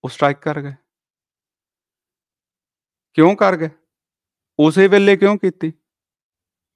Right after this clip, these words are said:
ਸਾਰਾ ਸਾਲ ਨੈਗੋਸ਼ੀਏਸ਼ਨ ਕਿਉਂ ਨਹੀਂ ਕੀਤੀ? ਸਰਕਾਰ ਜਿਹੜੀ ਆ,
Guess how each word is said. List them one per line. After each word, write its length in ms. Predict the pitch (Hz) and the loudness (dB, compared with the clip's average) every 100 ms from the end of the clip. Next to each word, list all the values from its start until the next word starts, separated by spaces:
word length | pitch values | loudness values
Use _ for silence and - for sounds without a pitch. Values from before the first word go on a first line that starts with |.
| - | -20
ਸਾਰਾ 360 | - 156 165 202 | -8 0 2 0
ਸਾਲ 400 | - 156 151 156 | 0 2 2 2
ਨੈਗੋਸ਼ੀਏਸ਼ਨ 720 | 156 143 143 151 151 165 156 | 0 -2 -4 -4 -4 -4 -6
ਕਿਉਂ 260 | 156 165 190 | -4 -4 -4
ਨਹੀਂ 120 | 180 | -6
ਕੀਤੀ? 380 | 151 151 165 147 _ _ _ _ _ _ _ _ _ _ _ _ _ _ _ _ _ _ _ _ | -10 -12 -18 -20 _ _ _ _ _ _ _ _ _ _ _ _ _ _ _ _ _ _ _ _
ਸਰਕਾਰ 520 | - 151 147 151 156 | -4 0 2 2 2
ਜਿਹੜੀ 280 | 165 180 | 0 0
ਆ, 120 | 185 | 0